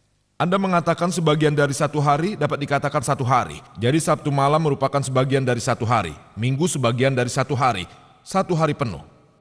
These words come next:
Satu hari penuh tidak masalah. Jika pasien berkata, "Tiga hari,"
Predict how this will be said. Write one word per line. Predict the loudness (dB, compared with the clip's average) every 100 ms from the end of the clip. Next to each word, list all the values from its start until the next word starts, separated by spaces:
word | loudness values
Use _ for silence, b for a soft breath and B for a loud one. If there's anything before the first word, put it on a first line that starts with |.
| _ _
Satu | 0 2
hari | 2 0 0
penuh | 0 0 0
tidak | 0 2
masalah. | 2 0 -2 -6 -18 -10
Jika | -6 -2
pasien | 0 0 0
berkata, | -2 0 0 0
"Tiga | 0 0
hari," | 2 2 0